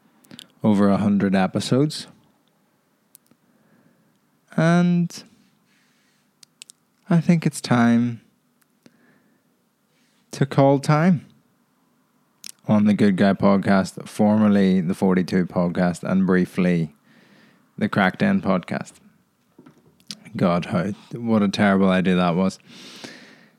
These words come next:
First of all, I'd like to say thank you, uh, to everyone who's listening to this episode and has listened to any episode of the podcast and enjoyed any of it, and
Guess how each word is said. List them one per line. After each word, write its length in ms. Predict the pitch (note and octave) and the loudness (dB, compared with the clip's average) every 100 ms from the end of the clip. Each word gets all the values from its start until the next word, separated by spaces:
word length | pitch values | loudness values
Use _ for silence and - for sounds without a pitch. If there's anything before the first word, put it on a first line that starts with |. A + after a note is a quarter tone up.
| _ | _
First 360 | - G3 G#3+ G3 | 0 4 4 4
of 140 | D#3+ | 4
all, 300 | A#2+ A#2 D#3 D3+ - _ _ _ _ _ _ _ _ _ - | 4 4 2 -2 -10 _ _ _ _ _ _ _ _ _ -2
I'd 180 | A#2+ A#2 | 0 2
like 200 | A2+ G#2 | 2 0
to 100 | G#2 | -4
say 260 | - A2 | 0 0
thank 500 | A2+ - A#2+ A#2 G#2+ | 0 0 2 2 2
you, 300 | A#2 A2+ B2+ - - - _ _ _ _ - _ _ _ _ - | 2 2 2 -6 -18 -20 _ _ _ _ -20 _ _ _ _ -4
uh, 220 | G#2 F#2+ | 0 0
to 180 | - G2 | 0 -2
everyone 560 | G2 G2 G2+ G2+ A2 G#2 _ _ - | 0 0 2 2 0 -6 _ _ -4
who's 180 | G2 | -2
listening 360 | F#2 F#2 G2+ F#2 | 0 -2 0 0
to 80 | F2+ | 0
this 200 | F2+ F#2 | 0 0
episode 480 | G#2+ F#2+ - G2 F2+ | -2 -2 0 0 2
and 160 | F2 F#2+ | 0 -2
has 120 | E2+ | -4
listened 320 | F#2 - F#2 | -4 -4 -4
to 160 | G2 F#2 | 0 0
any 280 | F#2 A2 A2+ | 0 2 0
episode 520 | F#2+ - - F#2 E2+ | 0 -6 -6 -4 -2
of 180 | E2+ F#2 | -4 -6
the 80 | F#2+ | -6
podcast 720 | F#2 F2 - G2+ G2+ - - | -4 -4 -4 -4 -4 -8 -8
and 160 | F#2+ | -4
enjoyed 400 | G2 G2+ G#2+ G#2 | -4 -2 -2 -2
any 200 | G#2 A2 | 0 0
of 120 | A2 | 0
it, 100 | A2+ | -2
and 240 | A2 A2 | -2 -4